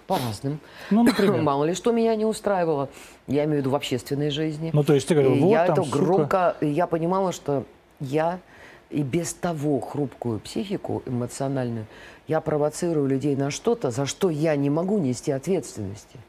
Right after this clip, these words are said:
Speaker 1: Я не
Speaker 2: То есть ты
Speaker 1: могу, а я
Speaker 2: чувствуешь,
Speaker 1: могу спровоцировать.
Speaker 2: прости, пожалуйста, ты
Speaker 1: Это
Speaker 2: чувствуешь
Speaker 1: просто
Speaker 2: свою
Speaker 1: слабо-,
Speaker 2: ответственность
Speaker 1: да,
Speaker 2: за
Speaker 1: я
Speaker 2: других
Speaker 1: чувствую,
Speaker 2: людей?
Speaker 1: да, потому что это правильно.
Speaker 2: Да, реально?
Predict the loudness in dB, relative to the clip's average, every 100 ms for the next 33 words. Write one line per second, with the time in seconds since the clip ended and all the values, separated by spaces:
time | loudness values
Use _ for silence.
0 | _ _ _ _ -20 -8 -4 -2 0 2
1 | 4 4 4 4 4 4 4 4 2 2
2 | 2 4 4 4 4 4 2 2 4 2
3 | 4 2 2 4 4 6 4 4 4 2
4 | 2 4 4 4 4 2 2 4 2 2
5 | 2 2 0 0 -2 -2 -2 -4 -4 -4
6 | -4 -6 -10 -12 -14 -18 _ 0 4 4
7 | 4 4